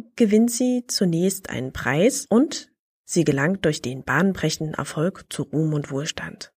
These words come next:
Der Roman erzählt von dem Bischof Gösta Berling, den seine Trunksucht ins Verderben stürzt, und die Geschichte der Majorin Näckeby, auf der ein Fluch lastet. Die Schriftstellerin Sophie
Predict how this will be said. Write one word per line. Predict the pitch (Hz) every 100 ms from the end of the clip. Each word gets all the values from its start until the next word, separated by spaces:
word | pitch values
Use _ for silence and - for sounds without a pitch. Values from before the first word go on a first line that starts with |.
| _
Der | 147 151
Roman | 147 151 156 196 277
erzählt | 214 - 180 202 208
von | - 175 170
dem | 160 151
Bischof | 151 160 226 233
Gösta | 170 165 - 139
Berling, | 143 139 143 214 240 240
den | 202 170 196
seine | 180 175 165 160
Trunksucht | - 240 - 247 240
ins | - 185 -
Verderben | - 151 127 147
stürzt, | 156 - 135 - - - _
und | 190 190 185
die | 190 190 196
Geschichte | 202 - 208 - 277
der | 196 180 175
Majorin | 175 170 170 202
Näckeby, | 220 170 - 202 165 165 -
auf | 185 180 -
der | - 185 185 185 196
ein | 208 208
Fluch | - 156 139
lastet. | - 135 - - - - -
Die | 160 151 143 139 131
Schriftstellerin | - 262 269 - 151 151 170 180 185
Sophie | 175 185 180 - 170 160 156 151